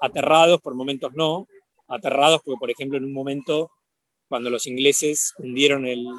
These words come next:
Ara General Belgrano fuera de la zona de exclusión, hu-, eh, hubo como una turba de ushuaienses que quería liquidarlos, y ahí había un tipo que era el capitán Grieco que dijo, "De ninguna manera, son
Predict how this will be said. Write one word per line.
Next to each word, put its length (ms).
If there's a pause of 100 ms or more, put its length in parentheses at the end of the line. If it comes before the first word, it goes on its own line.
(440)
Ara 300
General 320
Belgrano 500
fuera 280
de 80
la 80
zona 200
de 80
exclusión, 640 (1000)
hu-, 140
eh, 340
hubo 260
como 160
una 160
turba 480
de 400 (280)
ushuaienses 720
que 100
quería 380
liquidarlos, 840 (520)
y 400
ahí 260
había 220
un 100
tipo 220
que 60
era 60
el 60
capitán 460
Grieco 500
que 120
dijo, 580
"De 140
ninguna 260
manera, 400
son 480